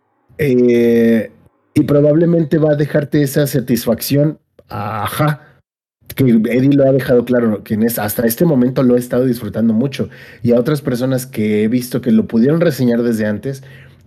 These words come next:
hablan de lo gran juego que es. Sin embargo... y aquí es donde, donde viene el sesgo, las otras personas que han reseñado God of War Ragnarok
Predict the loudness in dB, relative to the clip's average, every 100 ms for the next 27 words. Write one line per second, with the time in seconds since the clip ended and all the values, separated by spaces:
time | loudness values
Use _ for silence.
0 | -8 -2 0 0 2 4 4 2 0 0
1 | 0 0 2 0 -2 -4 -6 -12 -20 _
2 | _ _ _ _ _ -10 -8 -6 -2 0
3 | 2 4 4 4 2 2 -2 -2 -10 -20
4 | _ _ _ _ _ _ _ 0 0 2
5 | 2 2 2 0 0 2 4 4 2 0
6 | 0 0 0 -2 -4 -8 -20 _ _ _
7 | _ _ _ _ _ _ _ _ 0 0
8 | 2 2 0 0 0 0 0 0 0 0
9 | 0 0 0 0 0 0 0 -2 -2 0
10 | 2 0